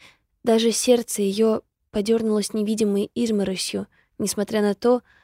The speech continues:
что за окном медленно, но верно отвоевывала земли весна. В дверь постучали. Восхищенная моим видом горничная доложила,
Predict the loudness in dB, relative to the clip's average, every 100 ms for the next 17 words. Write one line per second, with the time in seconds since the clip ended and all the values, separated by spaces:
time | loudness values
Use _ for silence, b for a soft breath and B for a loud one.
0 | b -16 -6 0 0 0 0 0 2 2
1 | 2 0 0 0 -2 -6 -10 -4 -2 4
2 | 4 4 -4 -8 _ -12 -2 -2 2 0
3 | 0 0 -2 0 0 0 -2 -4 -4 -6
4 | -8 _ _ _ _ _ _ _ _ _
5 | _ -12 -4 -2 -2 -4 -10 -6 -6 -4
6 | -6 -10 _ _ _ _ _ _ _ _
7 | _ _ _ -8 -4 -2 0 2 2 2
8 | 2 2 2 0 0 0 2 2 2 -4
9 | -6 -4 0 0 0 0 0 -2